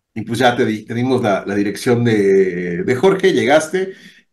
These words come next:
eh, ¿y cuál fue tu impresión así de entrar y ver ahí, eh, sentados en el sillón a Tilo y Anne?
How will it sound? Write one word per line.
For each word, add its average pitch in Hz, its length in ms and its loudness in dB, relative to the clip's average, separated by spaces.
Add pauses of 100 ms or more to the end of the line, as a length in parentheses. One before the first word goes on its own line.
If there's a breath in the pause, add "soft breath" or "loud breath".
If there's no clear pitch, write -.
(220)
eh, 98 640 2 (140)
¿y 110 100 -8
cuál 160 220 0
fue 185 120 -2
tu 180 100 -2
impresión 135 360 -2
así - 180 -2
de 131 80 2
entrar 131 260 2
y 143 80 8
ver 123 140 2
ahí, 120 240 0
eh, 117 140 -2
sentados 131 460 0
en 120 80 -2
el 104 100 -4
sillón 127 220 0
a 123 80 0
Tilo 120 200 2
y 113 60 0
Anne? 104 280 -6